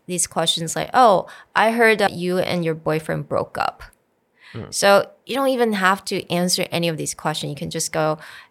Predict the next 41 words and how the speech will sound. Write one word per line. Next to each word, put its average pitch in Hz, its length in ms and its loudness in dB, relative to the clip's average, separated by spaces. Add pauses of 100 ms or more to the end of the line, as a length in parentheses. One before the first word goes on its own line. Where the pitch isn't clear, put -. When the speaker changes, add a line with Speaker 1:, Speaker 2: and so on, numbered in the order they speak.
(100)
Speaker 1:
"It's 254 160 2
kind 277 240 0
of 320 80 2
a 262 80 4
heavy 170 400 0
subject - 680 -2
and 160 340 -4
I'd 180 140 0
rather 175 240 2
not 156 200 -6
talk - 240 -10
about 170 300 -2
it, 180 200 -2
but 196 140 0
I'd 214 100 2
love 262 220 2
to 285 120 -4
hear 214 280 -4
more 180 400 2
about 151 320 -4
your 180 260 0
new 165 220 -4
relationship. - 920 -6
And 170 320 -4
I've 180 180 2 (120)
seen - 260 0
a 240 80 2
lot 220 160 4
of 208 140 0
your 180 140 0
photos 220 420 2
on 190 160 -2
I 185 220 -2
G, 185 280 -6
so 185 200 -4
please 262 260 -6
tell 220 160 -6
me 196 80 -4
more 156 220 -2
about 78 280 -4
it." - 140 -12